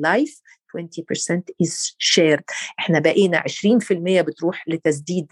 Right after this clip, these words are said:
الأقساط بتاعتها اللي هي كانت عاملة عمل هيرويك عشان يعني ت-، تقدر تسند العيلة بتاعتها. النهاردة forty percent بقوا رايحين ليها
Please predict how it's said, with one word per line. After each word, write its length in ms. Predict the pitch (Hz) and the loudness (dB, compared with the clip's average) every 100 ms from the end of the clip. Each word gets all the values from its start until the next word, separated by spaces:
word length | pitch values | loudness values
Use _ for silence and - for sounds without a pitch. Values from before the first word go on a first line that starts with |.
| 151 | -2
الأقساط 460 | 160 - - 180 | 0 0 0 0
بتاعتها 480 | 160 - 147 160 170 | 0 0 2 2 2
اللي 140 | 151 160 | 4 6
هي 220 | 165 - - - - | 4 2 -6 -16 -4
كانت 200 | 156 - | -4 0
عاملة 300 | 160 165 160 | 0 2 2
عمل 420 | 160 160 151 160 | 2 0 0 -2
هيرويك 560 | - 170 170 170 151 - - | 0 2 4 4 4 0 -14
عشان 600 | 139 - 160 156 160 165 | -14 -14 -16 -16 -16 -14
يعني 400 | 156 156 165 165 - _ - | -10 -8 -6 -8 -10 _ -16
ت-، 80 | 143 | -8
تقدر 380 | - - 156 | -2 2 0
تسند 460 | - 196 - 160 151 | 2 0 2 0 2
العيلة 260 | 147 170 160 | 2 2 2
بتاعتها. 520 | - 151 202 - 466 _ _ _ _ _ - - - - | 0 0 0 0 -4 _ _ _ _ _ -20 -20 -18 0
النهاردة 460 | 233 226 240 277 202 | 4 4 4 4 2
forty 400 | - 320 381 240 240 | 2 2 2 -4 -2
percent 480 | 226 - 370 359 196 _ _ - | -2 2 2 2 -2 _ _ -4
بقوا 240 | - 190 | -4 -2
رايحين 380 | 185 - - 240 | -6 -8 -10 -10
ليها 520 | 190 254 262 185 240 | -2 2 2 0 -4